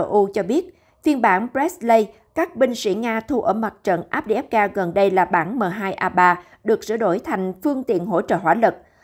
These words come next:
Tức chiếc xe này được trang bị các hệ thống điện tử tiên tiến nhằm cải thiện khả năng chỉ định mục tiêu, điều khiển hỏa lực, điều hướng và nhận thức tình hình.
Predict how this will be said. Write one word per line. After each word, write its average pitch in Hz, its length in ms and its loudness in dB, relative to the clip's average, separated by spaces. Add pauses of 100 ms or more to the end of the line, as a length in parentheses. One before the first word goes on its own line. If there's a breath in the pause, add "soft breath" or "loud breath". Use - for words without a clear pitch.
(140 soft breath)
Tức 381 200 0
chiếc 349 140 2
xe 277 140 -4
này 208 200 0
được 185 220 2
trang 226 180 -2
bị 185 160 2
các 285 200 -6
hệ 190 140 0
thống 220 340 -4
điện 190 240 0
tử 175 200 2
tiên 220 240 -6
tiến 208 260 0
nhằm 214 180 -4
cải - 200 -2
thiện 165 280 -4
khả 180 160 -6
năng 226 280 -4
chỉ 196 160 -2
định 175 220 -2
mục 175 200 -4
tiêu, 214 200 4 (340 loud breath)
điều 220 180 6
khiển 208 260 -2
hỏa 285 180 -4
lực, 233 300 0 (180 soft breath)
điều 226 200 2
hướng 220 280 -2 (140)
và 190 240 6
nhận 175 220 -4
thức 339 180 -4
tình 180 160 -2
hình. 180 220 -2